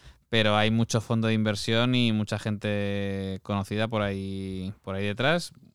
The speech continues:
Buen, buen perfil de, de inversores, pero ahí, por ejemplo, está el dueño del Milan, está el dueño de los Mil-, de Milwaukee Brewers, eh, ex propietario de los Milwaukee Bucks,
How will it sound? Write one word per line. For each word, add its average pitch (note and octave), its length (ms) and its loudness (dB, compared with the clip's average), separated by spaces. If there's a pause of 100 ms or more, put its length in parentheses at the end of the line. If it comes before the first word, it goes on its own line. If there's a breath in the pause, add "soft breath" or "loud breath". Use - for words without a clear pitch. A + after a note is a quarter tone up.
Buen, F#2 840 -6 (300)
buen G2 160 -8
perfil G2 320 -8
de, F#2+ 400 -6 (480)
de G#2+ 80 -6
inversores, G#2 320 0
pero G#2 140 0
ahí, G2 80 0
por G2+ 80 -2
ejemplo, G2+ 260 -4
está G2 180 -6
el F#2+ 60 -4
dueño F#2+ 240 -4
del F#2+ 160 -4
Milan, C3 420 0
está G#2 220 -4
el G2 80 -2
dueño G2 140 -2
de F#2+ 100 -4
los G2 60 -6
Mil-, F#2+ 420 -6
de G2 100 -6
Milwaukee G2 640 -4
Brewers, C3+ 640 -2 (100)
eh, F#2+ 520 -6 (160)
ex - 160 -12
propietario G2+ 380 -2
de G2 60 -2
los F#2+ 80 -6
Milwaukee G2 340 -6
Bucks, C3+ 520 -2